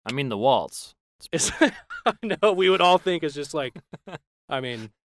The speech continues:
Speaker 1: Okay.
Speaker 2: we would all think you'd have to do it in, like, a wig
Speaker 1: Yeah.
Speaker 2: to do the waltz correctly. But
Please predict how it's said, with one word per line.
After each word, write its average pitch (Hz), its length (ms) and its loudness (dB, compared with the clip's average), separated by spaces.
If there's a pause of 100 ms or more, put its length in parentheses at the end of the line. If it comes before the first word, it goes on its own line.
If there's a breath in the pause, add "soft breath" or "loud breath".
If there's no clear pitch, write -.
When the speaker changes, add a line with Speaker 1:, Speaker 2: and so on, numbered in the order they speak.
Speaker 1:
Okay. 147 120 -12
Speaker 2:
we 156 120 0
would 160 100 0
all 160 140 4
think 160 240 -4
you'd 139 120 -8
have 139 180 -4
to 139 80 -10
do 127 140 -10
it 113 120 -12
in, 120 60 -12
like, 117 120 -12
a 113 60 -12
wig 135 360 -8 (160)
Speaker 1:
Yeah. 131 260 -6 (180)
Speaker 2:
to 143 120 -6
do 123 340 -8
the 120 100 -12
waltz 120 280 -8
correctly. 135 420 -8
But 131 300 -4